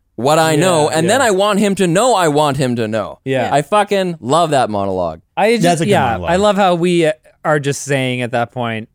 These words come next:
Speaker 2: "This is not realistic." If someone actually wanted to kill somebody, they would just go kill them.
Speaker 3: Yeah.
Speaker 2: They'd be sneaky
Speaker 3: Snipe him,
Speaker 2: about it.
Speaker 3: yeah, snipe them
Speaker 2: But
Speaker 3: from across the
Speaker 2: now
Speaker 3: board.
Speaker 1: That's
Speaker 2: this is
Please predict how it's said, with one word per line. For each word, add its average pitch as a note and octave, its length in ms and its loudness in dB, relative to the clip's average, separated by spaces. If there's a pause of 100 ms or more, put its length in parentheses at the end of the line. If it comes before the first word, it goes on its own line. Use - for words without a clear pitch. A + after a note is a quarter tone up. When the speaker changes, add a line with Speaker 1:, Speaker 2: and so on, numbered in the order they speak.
(140)
Speaker 2:
"This C#3 160 -8
is C#3+ 100 -8
not C3 200 -4
realistic." A2 600 -6 (240)
If B2 140 -6
someone D#3 300 -4
actually C#3 260 -4
wanted B2+ 220 -4
to A#2 60 -8
kill A#2+ 200 -6
somebody, G#2+ 440 -6
they G#2+ 200 -8
would G#2+ 100 -10
just G#2 160 -16
go G#2 160 -6
kill D3+ 260 -2
them. C#3 200 -2
Speaker 3:
Yeah. - 100 -8 (140)
Speaker 2:
They'd A#2 160 -4
be A2 100 -6
sneaky C#3+ 220 -8
Speaker 3:
Snipe C3+ 160 0
him, B2+ 60 -2
Speaker 2:
about B2 200 2
it. B2 60 0
Speaker 3:
yeah, E2+ 100 -6
snipe B2 300 -8
them A#2+ 120 -4
Speaker 2:
But D3+ 100 -2
Speaker 3:
from A2 80 -4
across F#2 280 -6
the C#3+ 60 -10
Speaker 2:
now F3 100 0
Speaker 3:
board. F#3 160 2
Speaker 1:
That's G#3+ 140 2
Speaker 2:
this F#3+ 80 -2
is - 20 0